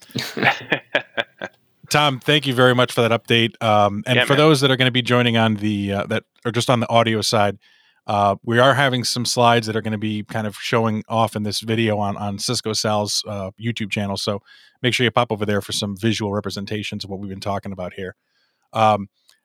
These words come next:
Speaker 2: and Sal, I'm gonna swing back to you. I know one of the things that was announced, um,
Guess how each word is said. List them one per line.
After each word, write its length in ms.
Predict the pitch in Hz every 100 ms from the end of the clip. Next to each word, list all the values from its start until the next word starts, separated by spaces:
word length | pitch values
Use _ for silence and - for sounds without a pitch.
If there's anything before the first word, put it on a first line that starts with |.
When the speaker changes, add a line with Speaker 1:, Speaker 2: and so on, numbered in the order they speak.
| _
Speaker 2:
and 160 | 143 139
Sal, 160 | 175
I'm 60 | 160
gonna 100 | 170
swing 180 | - 220
back 180 | 190 170
to 100 | 135
you. 260 | 135 123 117
I 100 | 127
know 280 | 143 185 180
one 220 | - 131 170
of 40 |
the 80 | 151
things 240 | 151 131
that 120 | 127
was 180 | 120 110
announced, 600 | 110 117 120 117 - -
um, 500 | 117 107 104 101 98